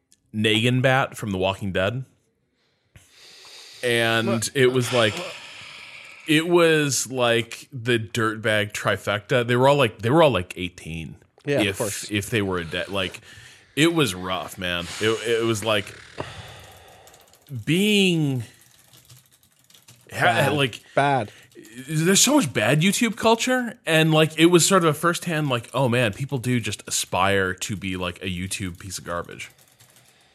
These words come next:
Speaker 1: Like, in the vein of, like, the most garbage YouTubers, they're like, "Yeah, that's for me."
Speaker 2: Mm-hmm.
Speaker 3: Fucking hell.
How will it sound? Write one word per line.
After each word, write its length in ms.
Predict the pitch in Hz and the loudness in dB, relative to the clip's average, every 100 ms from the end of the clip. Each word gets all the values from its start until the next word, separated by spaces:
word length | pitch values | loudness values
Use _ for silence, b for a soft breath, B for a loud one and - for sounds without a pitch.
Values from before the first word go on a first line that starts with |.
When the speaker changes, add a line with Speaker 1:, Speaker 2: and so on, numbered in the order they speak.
| _ | _
Speaker 1:
Like, 260 | 127 127 170 | -2 0 2
in 200 | 165 165 | 4 4
the 80 | |
vein 400 | 131 139 139 123 | 4 2 4 2
of, 260 | 107 107 98 | 2 0 0
like, 100 | 113 | 0
the 60 | 120 | 0
most 180 | 113 | -2
garbage 380 | 95 107 107 104 | 0 0 0 -2
YouTubers, 580 | 107 113 101 85 85 85 | -4 -4 -4 -6 -8 -6
they're 140 | 95 | -4
like, 260 | 92 90 87 | -2 -4 -4
"Yeah, 140 | 98 | -6
that's 160 | 87 98 | -6 -6
for 100 | - | -10
me." 300 | 85 85 - _ _ _ - _ _ _ | -10 -12 -14 _ _ _ -20 _ _ _
Speaker 2:
Mm-hmm. 1040 | 131 135 135 139 135 127 127 123 120 110 - | -16 -12 -10 -10 -12 -12 -14 -16 -18 -20 -14
Speaker 3:
Fucking 320 | 104 101 95 113 147 - | -12 -10 -12 -14 -18 -20
hell. 400 | - 139 - - | -20 -18 -18 -20